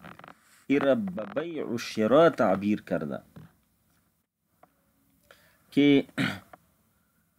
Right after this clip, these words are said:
انسان مؤمن به الله رب العالمین نفس خود را فروخته و جهاد می‌کنه، قتل می‌شه و می‌کشه.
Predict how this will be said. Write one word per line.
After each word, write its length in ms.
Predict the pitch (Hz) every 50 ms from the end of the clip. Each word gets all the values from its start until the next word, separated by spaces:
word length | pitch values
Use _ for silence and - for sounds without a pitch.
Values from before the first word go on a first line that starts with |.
| 127 127
انسان 460 | 127 120 113 - 143 143 139 135 131
مؤمن 760 | 123 120 117 - - 110 113 120 147 180 196 190 185 160 - -
به 160 | 110 120 -
الله 440 | 113 120 117 113 117 120 120 113 104 107
رب 240 | 107 104 92 95
العالمین 920 | 107 101 98 92 104 101 98 95 95 101 120 143 165 185 185 180 170 147 - _ _ _ _ _ _ _ _ _ _ _ _ _ _ _ _ _ _ _ _ _ _ _ _ 104
نفس 640 | 107 110 117 135 151 - - _ _ - - -
خود 340 | 127 117 - - 120 110 104
را 180 | 113 113 110 104
فروخته 880 | - - - 104 104 117 151 180 175 - - - - 131 120 104 82 - _ _ _ _ _ _ _ _ _ _ _ _ _ _ _ _ -
و 100 | 107 107
جهاد 640 | 104 98 107 113 110 110 131 151 160 160 156 135 117
می‌کنه، 840 | 123 123 120 113 98 - 110 110 110 107 104 101 98 95 92 98 - _ _ _ _ _ _ _ _ _ _ _ _ _ _ _ _ _ _ _ _ - -
قتل 360 | 160 165 160 - 139 127 123
می‌شه 400 | 117 117 110 104 98 - 107 104
و 200 | 104 95 92 92
می‌کشه. 800 | 95 104 123 147 165 156 - - 135 123 - - 110 98 110